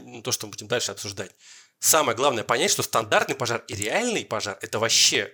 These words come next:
это вот небо и земля, это абсолютно разные вещи. Это очень важно понимать. В стандартном пожаре у тебя температура, она постоянно растет. То есть постоянно.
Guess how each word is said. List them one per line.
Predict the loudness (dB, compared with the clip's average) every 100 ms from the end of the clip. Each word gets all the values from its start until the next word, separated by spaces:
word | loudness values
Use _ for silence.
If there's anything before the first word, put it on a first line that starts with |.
| -14
это | -10 -8
вот | -10 -10
небо | 0 0 2
и |
земля, | 0 0 2 0
это | 0
абсолютно | 0 2 2 2 0 0 2
разные | 2 2 -4
вещи. | -10 -4 -2 -2 -2 -6 _ -20 -20 -10
Это | -6 -2
очень | 2 2 2 -2
важно | -2 -4
понимать. | -8 -6 -6 -8 _ -14 -12
В | -8
стандартном | -2 0 0 0
пожаре | 0 4 4
у | 2
тебя | 0 2 2 2 -6 -18 -18 -20 -6
температура, | -6 0 2 2 4 6 4 2 _ 0
она | 2
постоянно | 2 -2 0 2 2 4 2 2 -4
растет. | -2 -2 -4 -14 -20 _
То | -4
есть | 0
постоянно. | 0 2 4 2 0